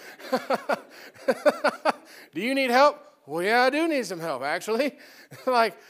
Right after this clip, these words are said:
"Well, hey, why don't you come on down to Bethesda? 'Cause you know what?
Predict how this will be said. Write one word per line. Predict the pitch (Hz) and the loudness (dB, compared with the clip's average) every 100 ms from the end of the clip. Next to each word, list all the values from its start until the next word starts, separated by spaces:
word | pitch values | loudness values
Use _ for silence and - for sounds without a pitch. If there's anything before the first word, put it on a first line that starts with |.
| - | -2
"Well, | 247 262 | 4 8
hey, | 330 277 | 10 10
why | 233 | 8
don't | 285 294 | 4 4
you | 254 | 2
come | 285 | 4
on | 302 294 | 6 8
down | 285 302 | 8 6
to | |
Bethesda? | 262 247 285 330 254 214 | 4 2 6 6 4 0
'Cause | 226 190 | 0 0
you | 233 | 0
know | 262 | 4
what? | 277 294 | 4 4